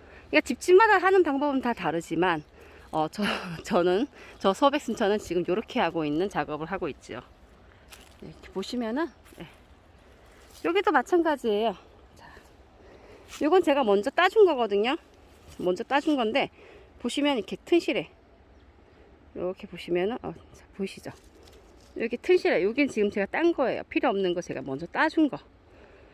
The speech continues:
따준 거고, 그 다음에 여기도 마찬가지예요.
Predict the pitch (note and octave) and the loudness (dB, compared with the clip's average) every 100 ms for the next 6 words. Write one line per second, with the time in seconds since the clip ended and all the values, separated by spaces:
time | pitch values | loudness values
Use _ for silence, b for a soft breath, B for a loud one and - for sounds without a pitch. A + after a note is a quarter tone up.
0 | B - B3+ C4 G#3+ F3+ D4 F#4 _ _ | B -4 -2 -2 -4 -2 -2 -4 _ _
1 | _ - - E3+ A3 D4+ B B B B | _ -16 -8 -4 -4 -4 B B B B
2 | C#4 F4 G#4 F#4 A#3 - A#3 G#3 F3+ C#3 | 6 6 4 0 0 -2 -2 0 0 -2